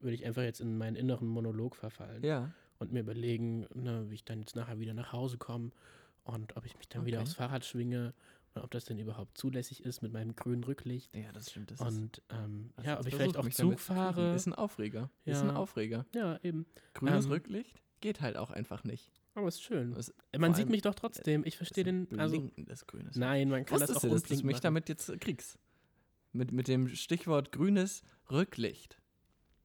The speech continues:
Speaker 2: Ich meine, du bist kein Schiff, ne? Das ist dir klar.
Speaker 1: Ja, aber ich will ja trotzdem gesehen werden und dazu reicht mir ein grünes Rücklicht.
Speaker 2: Und, und gut, auch bei Schiffen handelt es sich nicht um das Rücklicht, das grün ist. Das sind die Seitenbeleuchter.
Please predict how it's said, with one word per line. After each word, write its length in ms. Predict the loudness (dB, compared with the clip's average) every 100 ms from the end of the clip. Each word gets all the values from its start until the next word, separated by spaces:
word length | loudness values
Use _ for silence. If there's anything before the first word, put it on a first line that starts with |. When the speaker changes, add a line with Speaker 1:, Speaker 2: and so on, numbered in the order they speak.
| _ _ -18 -2
Speaker 2:
Ich 120 | 2
meine, 140 | 6 6
du 80 | 6
bist 180 | 4
kein 240 | 4 2 2
Schiff, 320 | 4 2 2
ne? 220 | -2 -2 -6 _ _ _
Das 180 | -6 -4
ist 160 | -4 -2
dir 120 | -2
klar. 400 | -2 -4 -4 -6 _ _ _ 4
Speaker 1:
Ja, 180 | 6
aber 120 | 6 4
ich 100 | 6
will 100 | 6
ja 100 | 6
trotzdem 400 | 4 2 2 4
gesehen 340 | 6 6 4
werden 240 | 2 2 0
und 160 | -2
dazu 280 | -2 -2 -4
reicht 320 | -2 -2 -2
mir 120 | -2 0
ein 140 | 0
grünes 380 | -2 -2 -2 -6
Rücklicht. 440 | -4 -2 -2 0
Speaker 2:
Und, 200 | 2 2
und 60 | 2
gut, 240 | 0 0
auch 140 | 0 0
bei 140 | 0
Schiffen 420 | 0 0 2 2 2
handelt 300 | 0 0 -2
es 80 | -4
sich 180 | -2
nicht 180 | -2 -2
um 120 | -6
das 160 | -6 0
Rücklicht, 480 | 2 2 0 -4 -6
das 200 | -8 -6
grün 260 | -6 -4
ist. 220 | -8 -12 -20 _ _
Das 80 | _
sind 100 | -12
die 60 | -8
Seitenbeleuchter. 840 | 0 0 0 -8 -10 -16 _ -20